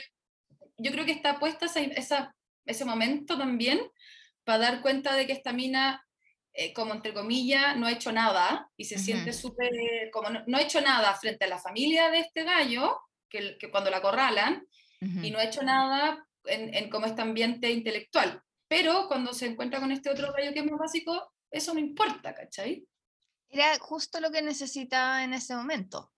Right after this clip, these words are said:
Speaker 1: Claro, y te
Speaker 2: Que
Speaker 1: interrumpí, estabas diciendo algo, Pati.
Speaker 2: No, pero es muy buen punto eso, porque de hecho hay, hay un momento en ese, en ese evento en que le dicen, "¿Y tú qué haces?". Y ella contesta y como que no le dicen nada, como que, "Ah,
Speaker 1: Nada.
Speaker 2: eh, me tengo que ir", no sé, como,
Speaker 1: Sí.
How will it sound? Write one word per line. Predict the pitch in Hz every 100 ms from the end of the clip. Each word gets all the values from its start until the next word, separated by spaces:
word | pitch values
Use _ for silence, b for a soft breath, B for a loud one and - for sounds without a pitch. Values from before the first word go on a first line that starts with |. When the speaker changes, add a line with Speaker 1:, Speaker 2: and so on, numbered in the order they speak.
| _ _ - -
Speaker 1:
Claro, | 175 - _
y | 226
te | 214
Speaker 2:
Que |
Speaker 1:
interrumpí, | 185 226 240 233 311 -
estabas | - 277 269
diciendo | 269 277 269
algo, | 214 190 180
Pati. | 175 175 170 160
Speaker 2:
No, | 254 -
pero | 220
es | 262
muy | 262 262
buen | 277 285
punto | 302 285 294
eso, | 294 294 202
porque | 208 196
de | 208
hecho | 214 247
hay, | 226 208
hay | 220 233
un | 226
momento | 202 269 302 285
en | 277
ese, | 269 - 247 226
en | 208
ese | 220 226 262
evento | 285 247 254 277
en | 262
que | 214
le | 196
dicen, | 202 226 247 220
"¿Y | 214
tú | 269
qué | 302
haces?". | 285 294 339 330
Y | 262
ella | 269 285
contesta | 262 226 277 - 330
y | 285
como | 269 262
que | 254
no | 254 277
le | 285
dicen | 294 285 294 226
nada, | 269 240 190
como | 220 220
que, | 214 -
"Ah, | 254
Speaker 1:
Nada. | 269 240 180 -
Speaker 2:
eh, | 233
me | 240
tengo | 269 294
que | 254 254
ir", | 247 175 160
no | 196 233
sé, | - 254 -
como, | 220
Speaker 1:
Sí. | 208